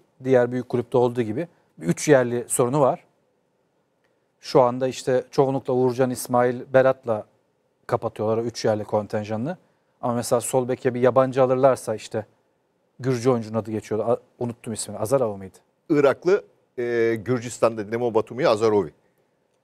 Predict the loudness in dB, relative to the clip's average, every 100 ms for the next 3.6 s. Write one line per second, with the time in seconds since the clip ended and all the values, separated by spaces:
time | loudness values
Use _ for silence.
0 | _ _ _ _ _ _ 2 2 2 -2
1 | -6 -4 -4 -6 -6 -2 0 0 -4 -4
2 | -4 -4 -8 _ _ _ _ -2 0 0
3 | -4 -6 -10 -4 -2 -2